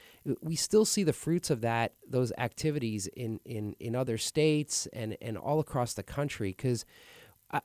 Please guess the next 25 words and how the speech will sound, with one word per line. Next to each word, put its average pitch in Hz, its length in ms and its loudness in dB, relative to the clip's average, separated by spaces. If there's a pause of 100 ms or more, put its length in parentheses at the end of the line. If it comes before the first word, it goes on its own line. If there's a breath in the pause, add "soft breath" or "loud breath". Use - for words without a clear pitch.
I, 151 260 -6 (120)
I, 165 40 6
what 143 160 6
Steve 220 300 6
was 151 120 8
saying 135 280 4
earlier 135 480 6
is 107 260 -4
what 127 160 0
we 131 80 -4
wanna 131 240 0
try 143 240 2
to 117 100 2
do 143 300 2
is 107 120 0
c-, - 200 -14
to 123 140 -6
continue 185 600 2
to 127 100 2
really 143 340 4
to 101 100 -2
change 147 380 0
the 95 80 -8
culture. - 580 -2 (540 soft breath)
Um, 110 500 2